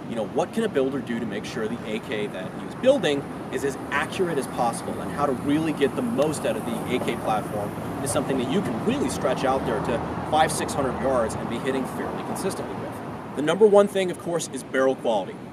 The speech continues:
Like any other gun that you're trying to get accuracy out of, barrel quality matters. So really do your homework and make sure that the barrel you're using is of good quality metal. Uh,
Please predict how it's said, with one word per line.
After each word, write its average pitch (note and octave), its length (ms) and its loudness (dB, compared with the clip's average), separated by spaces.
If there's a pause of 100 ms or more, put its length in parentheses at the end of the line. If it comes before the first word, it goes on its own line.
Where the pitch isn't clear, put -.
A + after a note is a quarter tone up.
Like C3+ 180 2 (100)
any G3 300 4
other E3 340 4
gun C3+ 300 2
that A#2+ 100 -2
you're A2 100 -4
trying B2+ 360 -2
to B2 40 -4
get A2+ 240 -4 (200)
accuracy A2 600 -6
out G#2 200 -2
of, F#2+ 160 -8 (320)
barrel C3+ 400 2
quality G#2+ 640 -4 (260)
matters. G2 560 -8
So - 160 -8 (120)
really F3 340 2
do F3+ 120 -2
your E3 160 -2
homework B2 420 -2
and G#2 100 -8
make A#2+ 140 -4
sure D#3 160 -6
that C3 120 -4
the A#2 80 -10
barrel A2 300 -2
you're G#2+ 140 -8
using G2 460 -8 (320)
is - 100 -10
of - 140 -12
good A2+ 160 -6
quality G2+ 340 -2
metal. D3+ 480 4 (360)
Uh, F#2+ 180 -6